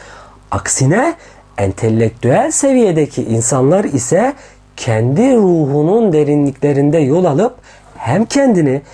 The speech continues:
hem de kendi dışında olan bitenleri veya yaşayan insanları anlamlandırmak için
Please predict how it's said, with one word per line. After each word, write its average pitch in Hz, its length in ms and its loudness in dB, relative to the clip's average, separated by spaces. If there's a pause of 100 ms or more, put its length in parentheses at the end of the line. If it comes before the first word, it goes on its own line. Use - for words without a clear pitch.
(200)
hem 147 260 -2
de 254 160 -2
kendi 131 500 -4
dışında 190 360 0
olan 151 400 0
bitenleri 127 500 0
veya 135 200 2
yaşayan 131 480 0
insanları 127 760 -2 (580)
anlamlandırmak 123 1000 0
için 269 400 -2